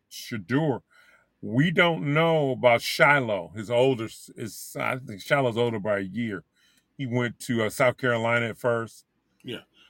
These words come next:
Speaker 1: Played, tore his A C L last year, played a little bit this year.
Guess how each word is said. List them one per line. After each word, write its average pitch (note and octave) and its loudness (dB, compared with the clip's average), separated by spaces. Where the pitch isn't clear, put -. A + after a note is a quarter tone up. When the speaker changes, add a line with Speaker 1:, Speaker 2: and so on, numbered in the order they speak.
Speaker 1:
Played, A#2+ 4
tore C3 2
his A2+ -2
A B2 2
C A#2+ -2
L A#2 2
last A#2 2
year, A2+ -4
played A#2+ 0
a G#2+ -6
little A2+ -4
bit G2 -8
this G#2+ -10
year. F2+ -12